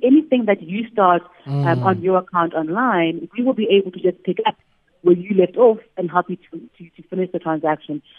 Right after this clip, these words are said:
Speaker 1: Meaning you won't have to tell us, "Oh, no, I started doing this and then I did that." No, no, you'll be able to see that. We'll be able to just help you to quickly con-, you know, complete where, what you were trying to do. Um,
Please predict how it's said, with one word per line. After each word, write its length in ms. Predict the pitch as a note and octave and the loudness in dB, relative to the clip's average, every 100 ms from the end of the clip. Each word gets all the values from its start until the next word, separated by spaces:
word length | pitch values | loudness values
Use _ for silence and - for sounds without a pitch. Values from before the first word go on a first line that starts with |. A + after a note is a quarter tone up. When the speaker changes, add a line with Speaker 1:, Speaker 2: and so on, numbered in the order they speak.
| _ G#3 | _ -2
Speaker 1:
Meaning 280 | A3 A3 | 0 0
you 100 | G3+ G3 | 0 2
won't 160 | A3+ | 2
have 100 | G#3+ | 0
to 80 | G3+ | -2
tell 220 | G#3 G3+ | 0 2
us, 120 | F#3 F3 _ F#3+ | 4 0 _ -4
"Oh, 100 | F3+ | -2
no, 300 | G#3 G3 F#3+ _ _ _ | -2 -2 -4 _ _ _
I 120 | E3 F#3 | -4 0
started 300 | A3 A3 A3 | 4 4 4
doing 220 | G3 G3+ | 2 4
this 180 | F#3+ G3 | 4 2
and 100 | E3+ | 0
then 80 | F#3+ | 0
I 80 | F3+ | 0
did 180 | F3+ - | -2 0
that." 260 | F3 F#3 F#3 - | 2 2 0 -6
No, 100 | A3+ | -6
no, 220 | F3+ D#3 _ | -6 -8 _
you'll 160 | F3+ F3 | -12 -8
be 180 | F3 | -4
able 160 | G3 G3 | -4 -4
to 100 | - _ - | -14 _ -6
see 80 | |
that. 220 | E3+ E3 - _ _ _ - | -2 -2 -4 _ _ _ -4
We'll 80 | F#3+ | 0
be 40 | |
able 160 | G3 G#3 | 0 -2
to 60 | G3+ - | -6 -10
just 140 | F3+ | -6
help 220 | F3+ F3+ | -6 -6
you 120 | F3+ F3 | -8 -10
to 80 | F3 | -14
quickly 320 | - G3+ G3 G3 | -4 -2 -2 -4
con-, 280 | E3+ E3+ - | -4 -6 -8
you 100 | E3 | -4
know, 80 | D#3+ - | -4 -6
complete 340 | D#3+ - G3+ - | -16 -10 -10 -4
where, 220 | E3+ E3+ E3+ _ _ - | 0 0 -2 _ _ 0
what 160 | F3 - | 0 0
you 100 | F3 | 2
were 140 | E3 | 4
trying 440 | E3 - G3 G3 G3 | 2 0 0 0 -2
to 100 | G3 | -8
do. 320 | D#3 D#3 D3+ - _ _ | -6 -4 -4 -8 _ _
Um, 220 | E3+ E3+ | -2 -2